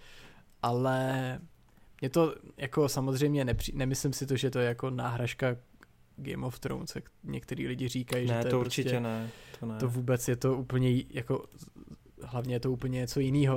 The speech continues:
Speaker 1: jako
Speaker 2: Hlavně,
Speaker 1: příběhově
Speaker 2: eh, Hra o
Speaker 1: a
Speaker 2: trůny je jako ansáblovka, že jo, tohle je dost jako osobní storka.
Speaker 1: No jasný, no.
Speaker 2: <clears throat>
Speaker 1: Ale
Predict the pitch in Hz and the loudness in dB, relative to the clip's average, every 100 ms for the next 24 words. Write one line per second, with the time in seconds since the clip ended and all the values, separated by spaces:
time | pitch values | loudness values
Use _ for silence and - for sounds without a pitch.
0 | 123 - 123 127 139 135 135 135 135 127 | 2 2 4 8 6 8 8 10 10 10
1 | 131 127 127 131 135 131 127 - 135 131 | 10 10 8 6 6 4 4 4 4 4
2 | 147 131 127 - 123 123 123 120 123 123 | 2 4 2 4 2 4 2 2 0 2
3 | 123 120 120 131 120 123 120 120 135 147 | 4 2 2 0 2 4 4 2 -2 -2
4 | 131 131 120 120 120 - 120 - 127 - | 0 0 0 -2 -2 -4 -4 -4 -6 -6
5 | - - - - 156 156 - 143 127 120 | -16 -18 -20 -4 2 2 2 0 0 -2
6 | 135 - 190 196 143 143 160 | -6 -4 -2 -2 4 6 6